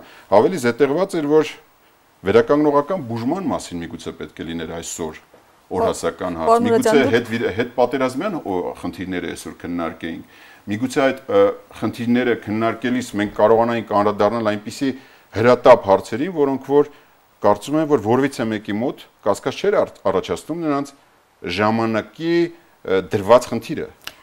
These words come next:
Speaker 2: Դուք միանգամից անդրադարձաք բոլոր այն, ը, հարցերի շրջանակին, որ ես պատրաստվում եմ առաջադրել, բայց այնուամենայնիվ հստակեցնենք, դուք ասում եք ժամանակավրեպությունը։ Օրենքի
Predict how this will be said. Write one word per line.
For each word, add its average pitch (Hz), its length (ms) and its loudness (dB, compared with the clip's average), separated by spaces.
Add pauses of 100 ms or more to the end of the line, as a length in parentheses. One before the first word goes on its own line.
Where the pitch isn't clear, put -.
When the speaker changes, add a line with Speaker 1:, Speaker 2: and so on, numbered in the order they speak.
(120)
Speaker 2:
Դուք 220 160 -12
միանգամից 226 560 -8
անդրադարձաք 208 600 -4 (100)
բոլոր 226 340 2
այն, 180 140 -8 (100)
ը, 180 120 -8 (340)
հարցերի 185 340 -8
շրջանակին, 196 640 -8
որ 185 140 -6
ես - 100 -16
պատրաստվում 180 480 -10
եմ 196 160 -8
առաջադրել, 185 540 -10
բայց 214 240 -4
այնուամենայնիվ 202 720 -6
հստակեցնենք, 190 640 -8
դուք 190 180 -10
ասում 226 240 -10
եք 247 160 -10
ժամանակավրեպությունը։ 185 1040 -10 (520)
Օրենքի 269 400 -2